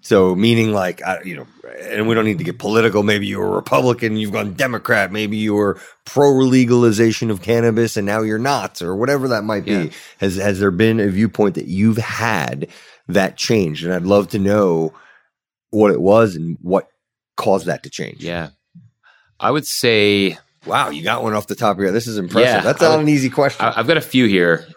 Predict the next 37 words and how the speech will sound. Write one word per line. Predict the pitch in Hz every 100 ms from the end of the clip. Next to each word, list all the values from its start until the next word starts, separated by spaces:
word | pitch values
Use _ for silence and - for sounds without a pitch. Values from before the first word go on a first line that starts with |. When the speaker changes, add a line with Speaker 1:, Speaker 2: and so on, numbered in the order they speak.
| -
Speaker 1:
A | -
Speaker 2:
Um, | 92
Speaker 1:
few? | 294 320 165 - -
Speaker 2:
I've | 101
got | 113
a |
few. | - 95 90 82 -
Speaker 1:
Whew. | - 370 415 -
Speaker 2:
Um, | - - _ _ _ _ -
I'll | 113
give | 117
one | 117
tied | - 139
to | 113
family, | - - 107 98 98 95 92
one, | - 90 90 90
and | 90 87
then | 82
I'll |
tie | 80 85
one | 82 78
to |
business | 69 82 78 73
as | -
well. | 78 76 76 - _ _ _ _ _ _ _ _ _
In | 110
terms | 95 147 151 131
of, | 117 85
like, | 92 82 _ _
family | - 101 95 95
and | 87
having | 90 85 82
kids | - 85 85 78 -
and | 76 76 73
raising | 82 90 85 80
kids, | - 78 76
I | 76 78